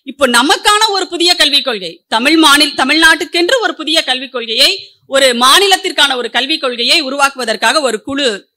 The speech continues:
நீதியரசர் முருகை-, முருகேசன் அவர்கள் தலைமையில, ஆ, குழு அமைக்கப்பட்டு அந்த வேலைகள் நடந்துட்டு இருக்கு. மக்கள் கிட்ட கருத்து கேட்பதற்காக தமிழ்நாடு அரசு ஒரு, ஆ, அறிக்கையை கொடுத்திருக்காங்க.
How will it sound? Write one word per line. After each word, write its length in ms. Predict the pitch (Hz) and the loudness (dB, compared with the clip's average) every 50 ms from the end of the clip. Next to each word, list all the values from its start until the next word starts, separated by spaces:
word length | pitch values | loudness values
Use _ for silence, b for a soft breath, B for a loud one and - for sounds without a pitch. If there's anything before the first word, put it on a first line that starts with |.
| - | -10
நீதியரசர் 500 | 233 254 269 269 254 247 240 240 254 233 | -6 -4 -4 -4 -4 -6 -4 -4 -6 -6
முருகை-, 340 | 220 240 254 294 302 277 269 - | -6 -6 -4 -2 -2 -2 -2 -2
முருகேசன் 440 | 240 254 269 294 285 - 339 254 | -4 -6 -6 -6 -6 -6 -6 -6
அவர்கள் 300 | 220 220 220 214 202 226 | -6 -6 -8 -8 -6 -4
தலைமையில, 400 | 214 220 233 240 220 220 247 302 392 - - b b b b b b _ _ 202 | -4 -4 -4 -4 -4 -2 -2 -2 -2 -4 -8 b b b b b b _ _ -6
ஆ, 320 | 220 220 220 220 214 214 208 208 202 202 196 202 202 _ | -4 -4 -4 -4 -6 -8 -8 -8 -10 -10 -12 -16 -14 _
குழு 180 | 302 311 339 | -6 0 2
அமைக்கப்பட்டு 640 | 330 277 262 269 269 233 262 - 240 220 - 339 403 | 2 2 2 0 -2 -4 -4 -4 -6 -4 -2 -2 0
அந்த 220 | 539 - 240 240 | 0 0 0 -2
வேலைகள் 400 | 240 247 269 285 294 294 285 262 | 0 0 2 2 2 2 2 0
நடந்துட்டு 360 | 240 233 226 247 254 269 247 214 | 0 0 -2 0 0 -2 -2 -2
இருக்கு. 320 | 247 240 240 349 466 508 | -6 -4 -2 -2 -2 0
மக்கள் 340 | 302 247 247 - 320 359 320 | 0 -2 -2 0 -2 -2 0
கிட்ட 220 | 277 294 - - | 0 0 0 0
கருத்து 500 | 359 - - 262 285 349 370 - - 392 - | -2 0 0 0 0 0 -2 -4 -6 -4 0
கேட்பதற்காக 720 | 320 294 285 - 285 269 240 254 - - 247 240 254 320 | 0 0 0 0 -2 -4 -4 -4 -2 0 0 2 2 0
தமிழ்நாடு 440 | 320 269 240 254 269 269 262 247 240 | 0 0 -2 0 2 2 2 2 2
அரசு 440 | 226 214 208 226 - - 359 440 466 b b b b b _ _ | 2 0 0 -2 -4 -4 -6 -6 -8 b b b b b _ _
ஒரு, 460 | _ 240 240 247 240 233 226 220 220 | _ -2 0 0 0 0 -2 -2 -2
ஆ, 220 | 214 214 214 214 214 220 214 208 214 208 - | -2 -2 -2 -2 -6 -6 -8 -10 -12 -10 -8
அறிக்கையை 420 | 214 220 233 254 277 302 277 269 - | -6 -4 -4 -2 0 0 0 0 -2
கொடுத்திருக்காங்க. 540 | 254 262 254 269 247 - 226 220 226 254 | -6 -8 -6 -6 -6 -4 -4 -4 -2 0